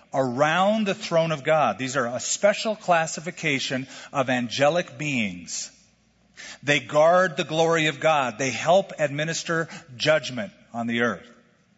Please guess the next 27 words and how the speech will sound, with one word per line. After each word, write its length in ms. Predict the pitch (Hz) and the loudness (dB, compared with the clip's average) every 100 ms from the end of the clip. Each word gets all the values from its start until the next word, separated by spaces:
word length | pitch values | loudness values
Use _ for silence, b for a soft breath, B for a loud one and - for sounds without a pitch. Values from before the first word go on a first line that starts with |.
| _ _ _ _ _ _ _ _ _ _ _ _ _ _ - B B B B B B B - | _ _ _ _ _ _ _ _ _ _ _ _ _ _ -20 B B B B B B B 0
Frankly, 440 | 233 285 - 180 - | 4 4 4 0 2
I 140 | 202 | 0
can't 320 | - 240 170 | 4 2 2
wait 220 | 165 170 | 0 0
to 80 | - | -4
see 420 | 123 170 143 107 92 | -6 -2 -2 -2 -6
these 300 | 120 117 - | -4 -4 -6
four 480 | - 135 120 104 - | -4 -2 -2 -4 -10
cherubim. 460 | - 120 101 90 - _ _ _ _ _ _ | -4 -2 -2 -8 -16 _ _ _ _ _ _
Just 240 | 226 226 208 | -2 -2 -4
the 80 | |
description, 580 | 160 156 - 208 - 160 | -4 -4 0 -2 -2 -6
it's 140 | 135 - | -6 -8
sort 400 | - - 208 208 | -8 -2 0 -2
of 100 | 143 B | -4 B
hard 320 | - 180 190 - | 2 2 2 0
for 80 | |
me 120 | 165 156 | -6 -2
to 80 | |
get 180 | 139 170 | 0 0
my 280 | 147 139 131 B B B | 2 0 0 B B B
mind 340 | 131 160 175 | 0 2 2
around 340 | 147 123 120 123 | 0 2 2 0
them. 100 | 131 | -2
Ezekiel 520 | 123 160 208 175 139 | -2 -2 -2 -2 -2
even 220 | 139 139 | -2 -4
says 320 | 127 156 139 | -2 -2 -2